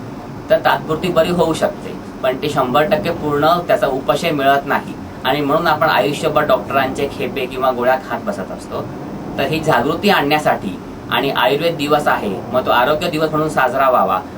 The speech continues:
धन्वंतरी जयंती आहे, धन्वंतरी म्हणजे देवांचा देव, तर त्याचं पूजन करून त्या निमित्ताने आम्ही कल्याण आणि महाराष्ट्रभरात असे व्याख्यानांचं आयोजन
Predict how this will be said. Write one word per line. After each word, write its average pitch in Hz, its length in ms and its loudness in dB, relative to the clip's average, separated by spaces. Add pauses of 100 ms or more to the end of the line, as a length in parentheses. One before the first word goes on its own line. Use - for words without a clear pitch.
धन्वंतरी 156 480 2
जयंती 139 500 0
आहे, 120 220 0
धन्वंतरी 139 560 0
म्हणजे 139 340 -2
देवांचा 147 600 0
देव, 92 240 -2 (920)
तर 151 140 6
त्याचं 151 640 0
पूजन 151 420 0
करून 135 360 0
त्या 156 140 2
निमित्ताने 135 560 0
आम्ही 127 500 -2 (140)
कल्याण 139 300 2
आणि 143 140 0
महाराष्ट्रभरात 131 540 2
असे 127 180 -2
व्याख्यानांचं 123 520 0
आयोजन 110 400 0